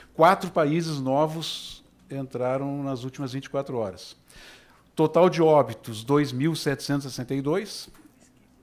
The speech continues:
Nas últimas vinte e quatro horas, sessenta e dois óbitos. E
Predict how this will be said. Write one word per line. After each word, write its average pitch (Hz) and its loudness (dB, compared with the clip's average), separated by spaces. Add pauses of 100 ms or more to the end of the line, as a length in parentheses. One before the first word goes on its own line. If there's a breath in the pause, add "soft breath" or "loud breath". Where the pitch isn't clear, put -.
(120)
Nas 127 -4
últimas 147 -4
vinte 135 -4
e - -16
quatro 135 -2
horas, 120 0
sessenta 147 -6
e 131 -4
dois 120 -2
óbitos. 143 -8 (580 soft breath)
E 165 -6